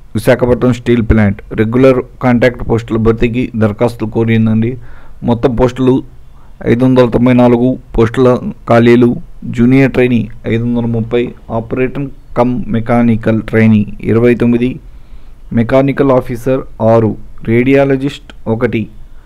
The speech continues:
ఆపరేటర్ కమ్ మెకానిక్స్ పన్నెండు,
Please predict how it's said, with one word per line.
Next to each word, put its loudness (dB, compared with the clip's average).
ఆపరేటర్ -2
కమ్ 0
మెకానిక్స్ -2
పన్నెండు, 2